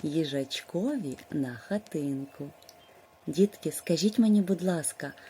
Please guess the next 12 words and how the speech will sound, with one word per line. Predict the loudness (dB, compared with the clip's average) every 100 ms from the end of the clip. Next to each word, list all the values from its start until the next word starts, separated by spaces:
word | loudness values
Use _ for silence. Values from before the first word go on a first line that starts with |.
| -18 -6
а | -2
яка | -2 0 0
пора | 2 4 6
року | 4 4 2 0
зараз | 0 0 -2 0
настала? | 0 0 -2 -2 -2 -8 -14 -20 _ _ -20 _ _ _ _ -6
Так, | -2 -2 -4 -6 -10 0
осінь, | 6 6 6 2 2
абсолютно | 2 0 0 0 0 -2
правильно. | -2 0 0 0 -2 -4 -8 -14 -20 -20 -18 4
Пропоную | 6 10 10 12 10 8
вам | 8 6